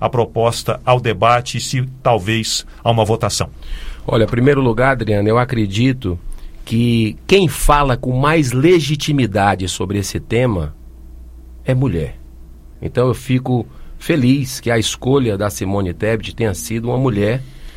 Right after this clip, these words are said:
Speaker 2: né? Porque, é, a-, já acaba com aquele discurso, ah, machista, pá, né? Então, assim, é,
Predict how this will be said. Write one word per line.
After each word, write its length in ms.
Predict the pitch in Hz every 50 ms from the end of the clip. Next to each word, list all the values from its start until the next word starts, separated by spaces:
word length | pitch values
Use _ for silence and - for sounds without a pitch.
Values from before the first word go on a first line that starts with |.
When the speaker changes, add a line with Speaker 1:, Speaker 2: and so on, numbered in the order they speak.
| - - - - -
Speaker 2:
né? 220 | 87 95 117 131
Porque, 720 | 131 113 101 - - - 104 107 104 101 98 95 87 - - -
é, 500 | 95 95 98 95 95 92 92 90 85 78 - - - - - -
a-, 140 | 110 - - - -
já 180 | - - 123
acaba 360 | 123 127 - 143 147 143 139 135
com 100 | 147 135
aquele 260 | 131 135 135 131 127
discurso, 560 | 127 120 - - - - 123 120 107 - -
ah, 120 | 175 156
machista, 840 | 143 135 104 - - - 156 170 170 156 135 - - - 107 107 - - -
pá, 360 | - 160 165 156 139 113 - - - - - -
né? 220 | 113 143 185 196 196 - - - - - - -
Então, 280 | 110 110 - 147 156
assim, 480 | 139 127 - - 127 123 113 101 104 -
é, 500 | - 107 107 110 110 107 104 104 101 -